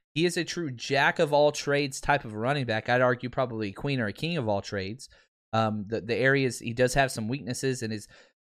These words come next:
you know, what does he possess that's elite? Again, contact balance, vision, stiff arm.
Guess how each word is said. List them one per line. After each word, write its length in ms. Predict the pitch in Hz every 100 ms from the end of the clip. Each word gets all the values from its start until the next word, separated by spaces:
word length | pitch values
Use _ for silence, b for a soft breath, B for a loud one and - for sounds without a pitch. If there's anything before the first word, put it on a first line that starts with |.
| -
you 80 | 110
know, 180 | 107 92 - 135 _ _ _ _ _ _ _ _ _ _
what 200 | 143 156
does 180 | 151 131
he 100 | 143
possess 460 | 131 113 123 131
that's 260 | - 120 -
elite? 480 | 101 117 156 202 -
Again, 320 | - 117 127 131
contact 540 | - 135 135 143 135
balance, 340 | 135 135 131
vision, 500 | - 120 139 127 127
stiff 400 | 123 - 135 151
arm. 340 | 123 107 104